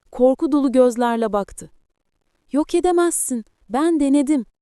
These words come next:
Yaktım, yırtmaya çalıştım ama o hep geri döndü." Kemal çaresizlikle gülümsedi. "Belki de yazıyı değiştirirsek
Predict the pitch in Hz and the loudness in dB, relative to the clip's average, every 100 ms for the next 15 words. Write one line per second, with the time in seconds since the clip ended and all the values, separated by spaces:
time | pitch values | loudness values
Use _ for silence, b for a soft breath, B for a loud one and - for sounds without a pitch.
0 | _ _ _ 208 262 262 - 277 269 269 | _ _ _ -4 -4 -4 -6 -2 -2 -4
1 | 208 247 - 277 294 294 302 277 - - | -4 -4 0 0 0 -2 -4 -4 -6 -4
2 | 269 262 _ _ _ 233 262 - 254 269 | -4 -6 _ _ _ 0 0 2 2 0
3 | _ 339 - - 330 349 330 302 233 202 | _ -6 -6 -4 0 0 2 2 0 -4
4 | 165 - _ _ _ _ _ _ _ - | -8 -12 _ _ _ _ _ _ _ -4
5 | 311 302 320 349 - 254 247 247 - 269 | 2 4 4 0 -4 -4 -2 -4 -4 -4
6 | 269 330 277 233 220 214 - 202 180 165 | -4 -4 -4 -2 -4 -4 -6 -6 -8 -14
7 | _ _ _ _ _ _ _ _ - 190 | _ _ _ _ _ _ _ _ -4 0
8 | 254 - 233 220 202 185 220 226 202 208 | 0 -2 -4 -2 -2 -2 -4 -2 -2 -4
9 | - 240 254 - 190 196 | -8 -6 -6 -6 -8 -10